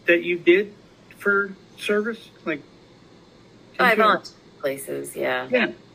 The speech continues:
Speaker 1: Yeah,
Speaker 2: And,
Speaker 1: those
Speaker 2: uh,
Speaker 1: kind of things.
Speaker 2: yeah. But, um, yeah,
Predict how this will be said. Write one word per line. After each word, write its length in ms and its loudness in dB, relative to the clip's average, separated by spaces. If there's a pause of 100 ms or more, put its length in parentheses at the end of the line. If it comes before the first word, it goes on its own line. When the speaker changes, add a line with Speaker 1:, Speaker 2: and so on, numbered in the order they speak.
(560)
Speaker 1:
Yeah, 120 -6
Speaker 2:
And, 280 -14 (100)
Speaker 1:
those 140 2
Speaker 2:
uh, 60 -12
Speaker 1:
kind 160 -8
of 80 -18
things. 220 -20 (460)
Speaker 2:
yeah. 260 -10 (2250)
But, 180 -10
um, 340 -12 (1120)
yeah, 340 0